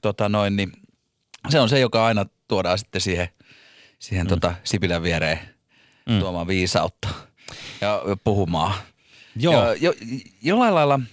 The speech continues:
Speaker 1: siis mun on pakko sanoa, näin junttina voin sanoa, koska en ole taloustieteilijä, ja,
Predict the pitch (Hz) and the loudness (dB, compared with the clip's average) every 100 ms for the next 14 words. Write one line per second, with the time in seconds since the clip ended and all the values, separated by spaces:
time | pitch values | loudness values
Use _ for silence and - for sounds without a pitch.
0 | _ 123 - 120 165 170 160 - 107 98 | _ -20 -8 -4 -2 -2 -4 -2 -2 0
1 | 80 80 - - - - - - - - | -2 -4 -10 -20 -20 -20 -20 -20 -20 -20
2 | - 104 104 92 85 - - 117 113 - | -12 -4 -2 -2 -4 -8 0 2 2 0
3 | 101 170 170 160 147 139 127 120 - 120 | 0 0 -2 2 2 4 2 0 -6 -10
4 | - 185 160 82 78 - 85 82 - 85 | 0 2 2 0 -2 -2 -2 -2 -4 -8
5 | - 87 85 95 - - - - _ 139 | -6 -4 -4 -6 -10 -20 -20 -20 _ -4